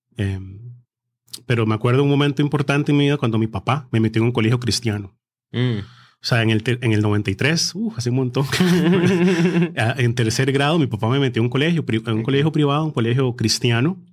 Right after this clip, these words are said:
Speaker 1: Este, y ahí fue donde por primera vez escuché acerca del evangelio.
Speaker 2: Mm.
Speaker 1: Ahí fue donde a mis ocho años, más o menos, escuché,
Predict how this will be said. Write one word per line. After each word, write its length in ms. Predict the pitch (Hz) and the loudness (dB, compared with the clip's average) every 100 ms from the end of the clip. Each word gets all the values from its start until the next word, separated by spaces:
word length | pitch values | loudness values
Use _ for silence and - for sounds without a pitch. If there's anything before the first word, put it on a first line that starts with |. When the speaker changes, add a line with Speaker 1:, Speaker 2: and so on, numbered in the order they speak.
| _ _ _ _ _ _ - - - | _ _ _ _ _ _ -8 -6 -2
Speaker 1:
Este, 720 | 107 101 - 110 104 92 95 | 0 0 0 0 0 -2 -6
y 80 | 104 | -2
ahí 160 | 104 | -2
fue 140 | 110 123 | 0 2
donde 160 | 123 127 | 2 2
por 180 | 120 | 0
primera 300 | 107 104 107 | 0 0 0
vez 220 | 107 113 123 | 0 0 0
escuché 320 | 123 101 104 | -2 -4 -4
acerca 320 | 98 110 113 | -2 -2 -2
del 60 | 110 | -2
evangelio. 500 | 90 92 92 98 _ _ | -2 -6 -8 -10 _ _
Speaker 2:
Mm. 240 | 107 101 95 - _ - - - - - | -8 -6 -6 -10 _ -20 -20 -20 -12 -2
Speaker 1:
Ahí 160 | 110 | 0
fue 180 | 113 120 | 2 2
donde 220 | 123 123 123 | 2 2 2
a 40 | |
mis 180 | 110 113 | 2 0
ocho 260 | 120 139 | 0 0
años, 240 | 139 139 131 | 2 2 2
más 140 | 127 | 2
o 60 | 139 | 2
menos, 340 | 131 175 175 | 2 0 -2
escuché, 600 | 107 - 110 117 127 160 | -4 -4 -2 0 0 -2